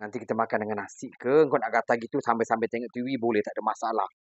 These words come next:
Dia memang apa, memang terang, banyak pula. Banyak tu tak ada masalah.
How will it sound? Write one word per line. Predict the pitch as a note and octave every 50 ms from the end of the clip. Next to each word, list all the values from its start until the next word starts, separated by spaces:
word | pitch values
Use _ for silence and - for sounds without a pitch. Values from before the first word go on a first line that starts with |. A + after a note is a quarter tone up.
| _ _ _ _ _
Dia | - A#2 A#2+ A#2
memang | B2 B2 A#2+ B2 B2 A#2
apa, | G#2+ _ - B3 - - F#3 F3 D3 C3
memang | B2+ C3 B2+ B2+ C#3 C#3+ C#3+ - -
terang, | - C3 C3+ C3 C3 C3+ -
banyak | - C3 C#3+ D3 D3+ B2+ - -
pula. | G3+ F#3 C3+ - - - - -
Banyak | G#2+ A2+ A#2 B2+ D3+ E3 C3 -
tu | -
tak | C3+ C#3+ C3+
ada | C3 B2+
masalah. | A#2+ A#2 - C3 A#2+ A2